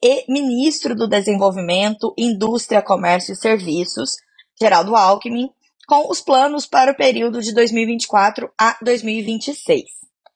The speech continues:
O jornal A Folha de São Paulo informou que esse plano,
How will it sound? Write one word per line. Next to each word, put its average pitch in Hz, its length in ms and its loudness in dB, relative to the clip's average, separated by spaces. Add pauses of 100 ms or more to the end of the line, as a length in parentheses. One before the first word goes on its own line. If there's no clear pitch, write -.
(360)
O 330 240 2
jornal 226 480 2
A 196 80 4
Folha 190 260 -4
de - 60 -12
São 170 180 -2
Paulo 196 520 2 (100)
informou 240 420 2
que 269 120 -2
esse 262 180 -2
plano, 196 560 2